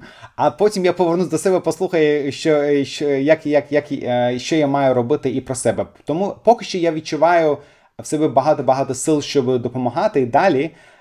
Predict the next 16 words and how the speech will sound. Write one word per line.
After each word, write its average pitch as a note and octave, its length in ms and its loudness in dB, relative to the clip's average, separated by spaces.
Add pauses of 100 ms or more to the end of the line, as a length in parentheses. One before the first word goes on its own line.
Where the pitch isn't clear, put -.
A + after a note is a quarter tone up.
(120)
а A#2 120 -4
далі D3+ 280 2
робити C3+ 580 0 (120)
на B2+ 200 -2
двох C3+ 380 2
роботах, B2+ 680 0
а, B2+ 280 0
м, B2 400 -2 (300)
які C#3 280 -2
могли, C3 360 -2
які B2 240 -2
могли C3+ 260 -2
щось C3 280 2
дати A#2 560 0
цій - 160 -2
країні. G#2+ 480 -2